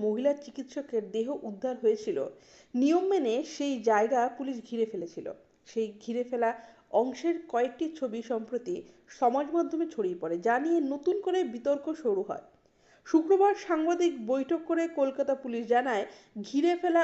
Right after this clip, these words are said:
ওই জায়গায় কোনো বহিরাগত ছিলেন না। তদন্তের সঙ্গে যুক্ত ব্যক্তিরাই ওই জায়গায় ছিলেন বলে দাবি করা হয়। শুধু তাই নয়,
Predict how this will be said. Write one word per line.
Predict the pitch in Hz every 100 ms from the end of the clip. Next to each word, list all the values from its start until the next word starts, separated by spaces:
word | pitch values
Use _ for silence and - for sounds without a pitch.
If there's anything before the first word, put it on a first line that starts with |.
| -
ওই | - 277
জায়গায় | 214 233 233 254 196
কোনো | 202 240 247 226
বহিরাগত | 202 226 262 285 269 285 311
ছিলেন | - 214 190
না। | 175 - - _ _ _ _ _ -
তদন্তের | 175 220 220 233 294
সঙ্গে | 285 247 202 - - 202
যুক্ত | 196 285 - 359 339
ব্যক্তিরাই | 220 247 - 311 185 220 - -
ওই | 254
জায়গায় | 220 202 196 233 -
ছিলেন | 240 233 240
বলে | 269 320
দাবি | 214 185 208 214
করা | 170 -
হয়। | - - _ _ _ _
শুধু | 285 302
তাই | 302 233 320
নয়, | 302 196